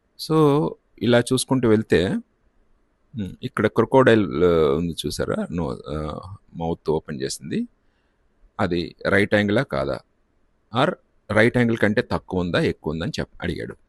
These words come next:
So ఇది రైట్ యాంగిల్ అంటే ఎల్ షేప్‌లో ఉన్నప్పుడు ఆ కార్నర్‌లో, అంటే ఒకదానికొకటి పర్పెండిక్యులర్‌గా ఉన్నప్పుడు వచ్చేది యాంగిల్ని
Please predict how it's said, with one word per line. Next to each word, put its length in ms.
So 120
ఇది 220
రైట్ 260
యాంగిల్ 240
అంటే 220
ఎల్ 360
షేప్‌లో 440
ఉన్నప్పుడు 460
ఆ 80
కార్నర్‌లో, 540
అంటే 140
ఒకదానికొకటి 680
పర్పెండిక్యులర్‌గా 640
ఉన్నప్పుడు 480
వచ్చేది 440
యాంగిల్ని 500